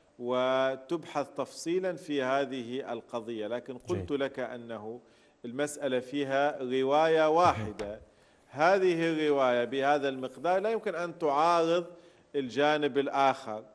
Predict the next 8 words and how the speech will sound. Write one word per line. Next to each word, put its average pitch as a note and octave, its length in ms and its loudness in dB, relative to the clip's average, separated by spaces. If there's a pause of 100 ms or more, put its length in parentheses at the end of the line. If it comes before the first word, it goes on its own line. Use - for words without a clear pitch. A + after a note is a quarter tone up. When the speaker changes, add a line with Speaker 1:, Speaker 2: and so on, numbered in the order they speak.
(120)
Speaker 1:
فالآن D3 840 0
فيما G#3 500 0
بين E3+ 320 0
أيدينا C#3 840 -2
Speaker 2:
مهم. B2 140 -8 (180)
Speaker 1:
الأرجح D#3+ 840 2
أنه D3 320 -4
ولد D#3 680 0